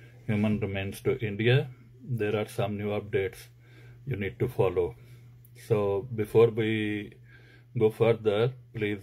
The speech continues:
note down this, uh, link I have write down on the screen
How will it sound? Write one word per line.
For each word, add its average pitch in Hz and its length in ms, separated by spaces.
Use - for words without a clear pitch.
note 113 300
down 107 320
this, 101 320
uh, 95 400
link 104 400
I 104 160
have 98 180
write 98 240
down 98 240
on 104 160
the 104 140
screen 123 500